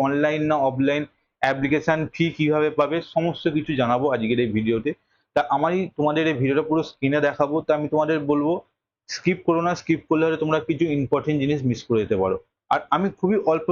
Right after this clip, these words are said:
সময়ের মধ্যে সংক্ষেপে বলবো, আর বেশি কথা বলবো না। চলো স্ক্রিনে যাওয়া যাক, স্ক্রিনে দেখা যাক। দেখো আমি এখন স্ক্রিনে রয়েছি। তা তোমাদের আমি যেমন বললাম যে রামকৃষ্ণ মিশন শিক্ষা মন্দিরের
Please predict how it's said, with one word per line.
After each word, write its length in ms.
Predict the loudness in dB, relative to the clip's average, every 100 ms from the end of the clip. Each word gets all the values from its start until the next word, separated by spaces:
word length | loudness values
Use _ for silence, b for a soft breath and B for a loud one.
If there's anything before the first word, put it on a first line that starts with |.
| -2
সময়ের 260 | 0 0 0
মধ্যে 200 | 0 -2 0
সংক্ষেপে 400 | -4 0 0 0 2
বলবো, 220 | 0 0 -2 _ _ _
আর 80 | 0 0
বেশি 140 | 0 0
কথা 140 | 0 0
বলবো 120 | 0
না। 80 | -2 -2
চলো 120 | -4 -4
স্ক্রিনে 240 | -2 0 2
যাওয়া 140 | 2
যাক, 80 | -2 -2
স্ক্রিনে 220 | 0 2 2
দেখা 160 | 0 -2
যাক। 100 | -2 0
দেখো 160 | 0 2 0
আমি 100 | 0
এখন 140 | -2 -4 -2
স্ক্রিনে 280 | 0 2 2
রয়েছি। 280 | 0 0 -2
তা 60 | -2 0
তোমাদের 240 | 0 2 0
আমি 100 | 0 0
যেমন 240 | 0 0 0 2
বললাম 300 | 2 2 -2 -4 b _ -2
যে 60 | 2
রামকৃষ্ণ 500 | 2 0 0 0 2 2
মিশন 260 | 0 0 -2 -2
শিক্ষা 300 | -4 -2 -2 0
মন্দিরের 400 | 0 2 0